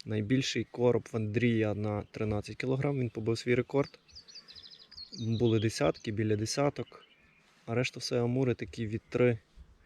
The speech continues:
і до вісім сто вроді найбільший амур. Ось так. По клюваннях флет класика. Я зловив на класику десять риб, Андрій на флет сім риб. Але це не показник,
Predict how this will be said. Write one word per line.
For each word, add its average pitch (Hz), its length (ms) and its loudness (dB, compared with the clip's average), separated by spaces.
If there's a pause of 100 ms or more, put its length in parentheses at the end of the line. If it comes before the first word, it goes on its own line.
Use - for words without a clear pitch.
(420)
і 113 300 0
до 107 280 4
вісім 110 340 -4
сто 107 260 -4
вроді 98 260 -6
найбільший 98 480 -8
амур. 98 260 -8 (1900)
Ось 123 320 0
так. 104 220 -2 (160)
По 139 280 8 (920)
клюваннях 123 540 4
флет 127 240 4
класика. 110 680 -2 (140)
Я 123 180 2
зловив 120 420 2
на 117 140 2
класику 113 520 -4
десять 135 380 0
риб, 165 220 0
Андрій 120 340 4
на 117 120 0
флет 123 420 0
сім 104 360 -2
риб. 87 220 -10 (560)
Але 107 260 0
це 131 200 2
не 131 100 6
показник, 139 480 0